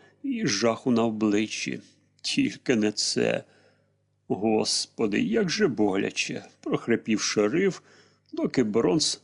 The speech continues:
засовував у рану хустку. "А ви говорили, що з ним краще не зв'язуватися", почув Піт насмішкуватий голос.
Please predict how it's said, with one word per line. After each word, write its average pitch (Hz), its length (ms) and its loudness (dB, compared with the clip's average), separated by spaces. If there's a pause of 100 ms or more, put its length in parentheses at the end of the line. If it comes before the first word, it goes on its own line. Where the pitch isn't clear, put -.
засовував 117 840 2
у 117 120 2
рану 110 280 4
хустку. - 720 -4 (800)
"А 107 340 -2
ви 120 360 2
говорили, 113 840 2
що - 240 0
з 143 120 0
ним 151 220 2
краще 127 500 0
не 120 140 4
зв'язуватися", 135 1160 0 (380)
почув 127 360 2
Піт - 280 -2
насмішкуватий 110 840 2
голос. 104 640 0